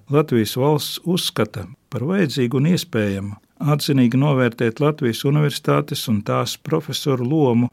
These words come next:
un ieguldījumu Latvijas izaugsmē, ar zemes piešķīrumu iecienītā atpūtas vietā Koknesē. Pēc agrā reformas Bilstiņu muižas zeme tika sadalīta nelielos zemes gabalos, kurus piešķīra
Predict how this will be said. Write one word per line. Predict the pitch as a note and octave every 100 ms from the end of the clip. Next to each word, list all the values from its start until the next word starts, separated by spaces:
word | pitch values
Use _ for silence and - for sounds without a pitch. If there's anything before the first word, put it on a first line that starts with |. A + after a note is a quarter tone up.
| -
un | B2+ D3+
ieguldījumu | C#3 C3+ B2+ C3+ C3+ B2+ C3
Latvijas | C3+ C#3+ C3 F3
izaugsmē, | A#2+ G#2 - A2 G2 G2+ _ _ _
ar | - A2
zemes | A#2+ F#3 F3
piešķīrumu | - F3 D3+ - E3 D3 C#3+ C#3+ -
iecienītā | D3 D3 C#3 B2+ A#2+ A#2 A#2+
atpūtas | B2+ - A2 - -
vietā | D3+ D3+ C3 B2
Koknesē. | - B2+ G#2 F#2+ - G2 F#2+ _ _ _ _ _ -
Pēc | C3 -
agrā | F3 D#3+ B2
reformas | A#2 F2 - A2 G2+ F#2 - -
Bilstiņu | C#3+ F3+ C#3+ A#2+
muižas | B2+ D#3 C3 G#2+ -
zeme | F#3 E3+ -
tika | D3+ -
sadalīta | - D3+ D3+ C3+ C3 -
nelielos | - D3+ C#3+ B2+ B2+ A#2+ - -
zemes | - A#2+ C#3 A2+
gabalos, | - C#3+ D#3+ D#3 D3+ D3
kurus | - A#2 G#2
piešķīra | - D#3 D3+ - D#3+ D2+ -